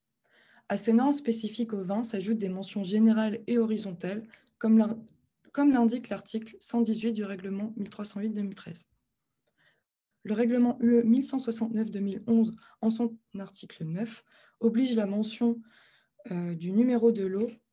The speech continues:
et du volume nominal. Pour finir, la directive deux mille treize C E oblige la mention des allergènes seulement pour la présence de sulfite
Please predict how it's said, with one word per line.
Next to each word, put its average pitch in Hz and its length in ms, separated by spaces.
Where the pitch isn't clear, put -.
et 233 160
du 196 180
volume 202 320
nominal. 196 420
Pour 220 120
finir, 226 360
la 202 120
directive 190 840
deux 190 240
mille 226 420
treize 214 440
C - 300
E 208 240
oblige 226 420
la 202 120
mention 226 340
des 185 240
allergènes 196 600
seulement 240 540
pour 202 160
la 185 80
présence 220 340
de 185 80
sulfite 226 720